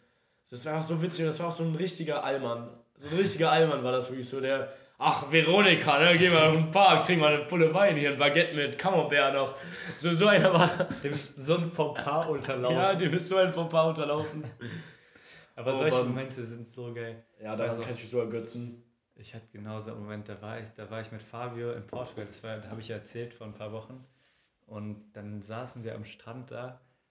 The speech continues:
Speaker 2: und Fabio hat gepennt, aber ich hab mich einfach hingesetzt, hab
Speaker 1: Um
Speaker 2: aufs
Speaker 1: wie
Speaker 2: Meer
Speaker 1: viel
Speaker 2: geguckt.
Speaker 1: Uhr?
Speaker 2: Ja, das war so neunzehn Uhr oder achtzehn
Speaker 1: Okay.
Speaker 2: Uhr, da ging so, irgendwann ging die Sonne unter, aber auf jeden Fall waren da zwei Kinder so, also ein Kind war ein bisschen pummeliger und ein Kind, das war,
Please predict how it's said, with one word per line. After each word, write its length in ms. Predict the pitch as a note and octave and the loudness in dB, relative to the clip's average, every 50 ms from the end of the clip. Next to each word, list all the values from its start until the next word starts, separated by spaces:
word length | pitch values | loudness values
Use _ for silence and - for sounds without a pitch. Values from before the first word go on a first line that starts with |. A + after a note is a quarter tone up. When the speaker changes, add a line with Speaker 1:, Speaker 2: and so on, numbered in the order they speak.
| _ _ _ | _ _ _
Speaker 2:
und 80 | G#2+ - | -20 -18
Fabio 300 | - G#2+ A2 G#2+ A2 G#2 | -16 -14 -12 -12 -12 -14
hat 120 | G#2 - | -14 -18
gepennt, 320 | - - _ - A#2+ A#2+ | -20 -20 _ -16 -16 -14
aber 160 | A#2+ A2 A2 A2 | -12 -10 -8 -8
ich 140 | A2 A2 - | -8 -8 -10
hab 80 | - - | -10 -10
mich 140 | A2+ G#2 - | -10 -12 -12
einfach 240 | - - B2+ A2 - - - | -12 -12 -14 -14 -16 -18 -20
hingesetzt, 540 | - A2 C3 D#3 D#3 D3+ C#3+ C#3+ C#3+ - - | -18 -14 -12 -12 -12 -12 -12 -14 -16 -18 -18
hab 100 | A#2+ - | -16 -14
Speaker 1:
Um 80 | - A#2 | -12 -10
Speaker 2:
aufs 100 | G#2+ A#2 | -8 -8
Speaker 1:
wie 40 | |
Speaker 2:
Meer 100 | B2+ B2 | -6 -6
Speaker 1:
viel 120 | C3+ B2+ A#2 | -6 -6 -8
Speaker 2:
geguckt. 160 | G#2+ A2+ B2+ D#3 | -8 -6 -2 -2
Speaker 1:
Uhr? 280 | F3+ F3+ F3+ - - - - - - - - - _ _ _ _ _ | -2 -2 -4 -8 -16 -20 -20 -20 -20 -20 -20 -20 _ _ _ _ _
Speaker 2:
Ja, 60 | - - - | -20 -20 -20
das 160 | - - - | -20 -20 -20
war 120 | _ F#2 F#2 | _ -20 -20
so 120 | G2 G#2 G2 | -18 -16 -14
neunzehn 640 | G2 G#2 G2 G2 G2+ A2 A2 G#2+ - - A2+ G#2+ G#2+ A2 | -14 -14 -14 -12 -12 -12 -12 -14 -16 -16 -14 -14 -14 -12
Uhr 140 | A2 A#2 A#2+ | -10 -8 -8
oder 320 | G#2+ G#2+ G#2 G#2+ G#2+ - | -8 -8 -8 -10 -12 -12
achtzehn 320 | G2+ F2+ - G#2 G2+ G2 G2 | -14 -12 -10 -8 -6 -6 -6
Speaker 1:
Okay. 80 | A2 | -6
Speaker 2:
Uhr, 100 | B2+ C#3 C3 | -8 -10 -10
da 180 | A2 A2 A2+ A#2+ - - _ _ _ _ _ _ | -12 -12 -12 -12 -16 -20 _ _ _ _ _ _
ging 200 | - B2 C3 B2+ | -20 -18 -16 -12
so, 140 | A#2 A#2 A2+ - | -12 -10 -10 -10
irgendwann 380 | B2+ C#3+ D3+ B2+ - A#2+ A#2+ A#2 | -12 -14 -14 -14 -16 -16 -14 -14
ging 140 | A#2 A2+ | -12 -12
die 80 | A2+ G#2 | -12 -12
Sonne 180 | G2 A2 A#2+ C#3 | -12 -14 -14 -14
unter, 300 | C3+ C#3 C#3 - - B2+ | -16 -16 -18 -18 -18 -18
aber 140 | A#2+ A2+ A2 | -16 -14 -14
auf 100 | G#2+ - | -12 -12
jeden 140 | B2+ B2 B2 | -14 -14 -14
Fall 180 | - B2+ A2+ A2 | -14 -14 -14 -12
waren 160 | A2+ A#2+ B2 | -12 -12 -12
da 120 | A#2 A2 A2+ | -14 -14 -16
zwei 260 | - - B2 B2 C3 C#3 C#3 _ _ _ _ _ _ _ _ _ _ _ _ _ _ | -18 -18 -18 -18 -18 -18 -20 _ _ _ _ _ _ _ _ _ _ _ _ _ _
Kinder 360 | - - C3 C#3+ D3+ D3 D3 C#3+ | -18 -16 -16 -14 -14 -16 -16 -16
so, 220 | C#3 C#3 C#3 C3+ | -16 -16 -16 -16
also 240 | - - A2+ G#2+ A2+ | -14 -14 -12 -12 -10
ein 200 | A2+ B2 C3 C3+ | -10 -10 -12 -12
Kind 240 | C3 - C3+ B2 - B2 | -12 -14 -14 -14 -14 -14
war 80 | A2+ | -12
ein 80 | A2+ A2 | -12 -10
bisschen 280 | B2+ C3+ - - B2 | -10 -10 -10 -12 -14
pummeliger 500 | G#2+ - - D3 D3+ D3+ D3+ C#3+ C#3+ C#3 C3 | -14 -14 -16 -16 -14 -14 -16 -16 -14 -14 -14
und 160 | A#2+ A#2 - | -14 -14 -14
ein 160 | B2+ B2+ C3+ | -14 -14 -14
Kind, 240 | - - C3 B2 B2 _ _ _ _ _ _ _ - | -14 -14 -14 -16 -16 _ _ _ _ _ _ _ -18
das 160 | - A#2+ - - | -18 -12 -8 -6
war, 180 | B2+ B2+ B2+ | -6 -6 -6